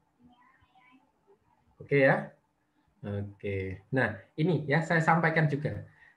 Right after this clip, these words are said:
Ya. Saudara lihat ya perbedaannya ya. Di sini tidak ada tulang, ya toh? Sama mana ya? Saya bandingkan dengan gambar sketsa, nggak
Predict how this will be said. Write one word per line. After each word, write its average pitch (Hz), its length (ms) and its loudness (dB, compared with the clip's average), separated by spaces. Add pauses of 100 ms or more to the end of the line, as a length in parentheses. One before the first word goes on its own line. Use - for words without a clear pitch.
(920)
Ya. 147 240 0 (800)
Saudara 160 400 4
lihat 156 240 6
ya 151 160 4
perbedaannya 139 800 0
ya. 147 160 0 (600)
Di 139 80 4
sini 170 240 2
tidak 151 320 2
ada 127 160 2
tulang, 135 640 0 (240)
ya 113 240 -4
toh? 156 400 -2 (640)
Sama 147 720 0 (1120)
mana 135 240 -4
ya? 120 240 -2 (2750)
Saya 127 160 -6
bandingkan 120 480 -4
dengan 113 160 -4
gambar 107 400 -2
sketsa, 147 400 -4
nggak 101 80 -4